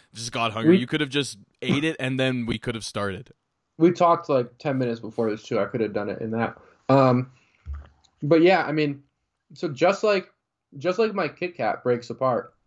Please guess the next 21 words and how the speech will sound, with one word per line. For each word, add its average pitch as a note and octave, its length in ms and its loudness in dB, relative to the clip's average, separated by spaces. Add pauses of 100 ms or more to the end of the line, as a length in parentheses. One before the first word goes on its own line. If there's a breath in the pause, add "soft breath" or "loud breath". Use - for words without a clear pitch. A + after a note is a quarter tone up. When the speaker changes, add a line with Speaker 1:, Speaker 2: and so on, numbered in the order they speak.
(460)
Speaker 2:
what D#3 360 2
N F3+ 120 -2
B D#3+ 120 -2
A D#3+ 100 0
teams G#2+ 440 -12 (320)
are B2+ 80 -4
starting B2+ 380 0
to B2 100 -10
break A#2+ 260 0
apart B2 380 0
due B2 120 -2
to A#2+ 80 -4
free B2 280 -4
agency? G2+ 480 -4
You A#2 80 -2
like A#2 160 2
that? E3 200 0 (140)
Speaker 1:
<sighs> - 100 -20
We're, G2 220 -16
no, A#2+ 320 -6
I, G#2 60 -10